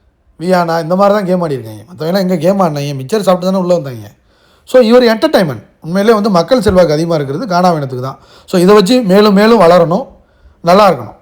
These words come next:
ஒரு வாழ்த்துக்களை தெரிவிச்சுப்போம் கானா வினத்துக்கு. ஆனா, அந்த பொம்பளை பொறுக்கி டி வி இருக்கு பாருங்க, இவன் ஏதோ மேனிபுலேட் பண்ணி வெளியாக்க பா-, பார்த்தாங்க, வெளியே ஆயிட்டாரு. ஒண்ணும் பண்ண முடியல. So, அவருக்கு ஓகேங்க, இது போதுங்க. அவரே சொல்லிட்டாரு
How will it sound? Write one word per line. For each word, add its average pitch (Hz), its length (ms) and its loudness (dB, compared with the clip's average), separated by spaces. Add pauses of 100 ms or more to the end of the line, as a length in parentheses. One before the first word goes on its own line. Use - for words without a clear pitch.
(100)
ஒரு 156 140 -2
வாழ்த்துக்களை 190 500 0
தெரிவிச்சுப்போம் 160 720 -2
கானா 156 220 -2
வினத்துக்கு. 156 600 -4 (400)
ஆனா, 185 120 0
அந்த 190 120 2
பொம்பளை 240 340 2
பொறுக்கி 196 220 -4
டி 170 180 -4
வி - 20 -2
இருக்கு 180 200 -2
பாருங்க, 131 240 -4 (580)
இவன் 185 180 -2
ஏதோ 196 140 2
மேனிபுலேட் 175 440 2
பண்ணி 156 220 -6
வெளியாக்க 151 400 0
பா-, 127 200 -10
பார்த்தாங்க, 135 500 -10 (120)
வெளியே 156 220 0
ஆயிட்டாரு. 131 480 -4
ஒண்ணும் 151 180 -8
பண்ண 127 180 -6
முடியல. 123 300 -8 (580)
So, 208 160 2
அவருக்கு 233 320 4
ஓகேங்க, 339 200 -4
இது 185 140 -2
போதுங்க. 170 500 0
அவரே 127 220 -2
சொல்லிட்டாரு 165 400 -2